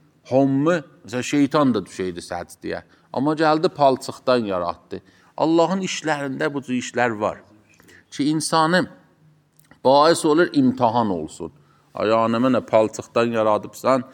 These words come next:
şeytan dedi, məni otdan yaradıbsan, bunu palçıqdan, mən buna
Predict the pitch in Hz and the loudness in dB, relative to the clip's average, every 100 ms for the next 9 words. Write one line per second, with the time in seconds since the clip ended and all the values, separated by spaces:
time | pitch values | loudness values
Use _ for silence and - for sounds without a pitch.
0 | - - - - _ _ _ _ _ _ | -20 -20 -20 -20 _ _ _ _ _ _
1 | - - 104 101 120 113 104 98 104 110 | -10 -4 -4 0 0 2 0 0 0 2
2 | 117 131 120 - - 117 123 143 131 101 | 2 2 0 0 0 2 4 4 4 0
3 | 107 104 113 - 110 104 - - 104 107 | -4 -4 -6 0 0 0 -6 -6 -6 -2
4 | 117 120 117 | -2 -2 -2